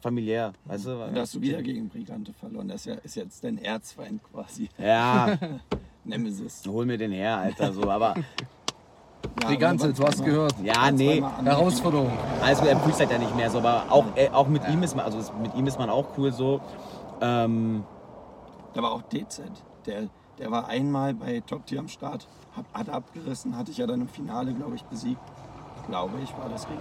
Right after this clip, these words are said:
Speaker 1: Ja, ja, der, der hat mich im Finale
Speaker 2: Und
Speaker 1: besiegt.
Speaker 2: danach war er nie wieder da.
Speaker 1: Ja.
Speaker 2: Finde ich eigentlich auch krass, das ist voll der geile Move.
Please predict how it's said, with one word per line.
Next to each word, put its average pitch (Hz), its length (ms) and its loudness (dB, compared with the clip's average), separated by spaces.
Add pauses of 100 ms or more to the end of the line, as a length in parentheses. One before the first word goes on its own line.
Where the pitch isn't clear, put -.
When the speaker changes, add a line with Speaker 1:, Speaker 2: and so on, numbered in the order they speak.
Speaker 1:
Ja, 131 80 4
ja, 139 160 8
der, 127 100 2
der 110 180 -2
hat 98 100 -8
mich 110 140 -6
im 95 80 -10
Finale 101 240 -2
Speaker 2:
Und 92 60 -6
Speaker 1:
besiegt. 117 160 -2
Speaker 2:
danach 127 320 -2
war 254 80 0
er 131 60 0
nie 160 280 2
wieder 151 220 -6
da. - 260 -8 (280)
Speaker 1:
Ja. 104 300 -4
Speaker 2:
Finde 135 180 -2
ich - 40 -2
eigentlich 262 320 -4
auch 151 180 -2
krass, 220 280 -10
das - 40 -12
ist 151 160 -12
voll - 100 -2
der 262 80 -2
geile 240 280 0
Move. 294 200 0